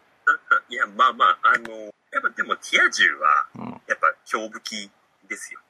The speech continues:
Speaker 2: うんふん。
Speaker 1: やっぱあの、風パってね、あの、上石編成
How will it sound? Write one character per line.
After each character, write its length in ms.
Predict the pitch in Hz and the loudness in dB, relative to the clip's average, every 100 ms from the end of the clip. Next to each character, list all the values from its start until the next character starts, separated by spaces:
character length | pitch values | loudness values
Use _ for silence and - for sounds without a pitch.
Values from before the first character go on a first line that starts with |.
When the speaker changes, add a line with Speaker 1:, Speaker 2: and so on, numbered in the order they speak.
| - | -14
Speaker 2:
う 40 | |
ん 40 | 80 | -8
ふ 100 | 95 | -8
ん。 100 | 127 _ _ _ _ _ - | -10 _ _ _ _ _ -12
Speaker 1:
や 80 | |
っ 20 | - | 2
ぱ 140 | 95 | 2
あ 60 | 90 | 2
の、 180 | 87 - | -2 -4
風 260 | 117 135 | -2 0
パ 160 | 139 147 147 | 2 4 2
っ 40 | - _ _ _ | 0 _ _ _
て 240 | - 120 117 _ _ _ 113 | 0 0 0 _ _ _ -2
ね、 180 | 123 - | 0 2
あ 100 | 95 | 2
の、 400 | 98 95 95 95 - _ _ _ | 0 -6 -14 -16 -18 _ _ _
上 240 | - 123 131 | -4 -4 -2
石 200 | 127 139 | -6 -4
編 200 | 147 123 | -6 -8
成 160 | - | 0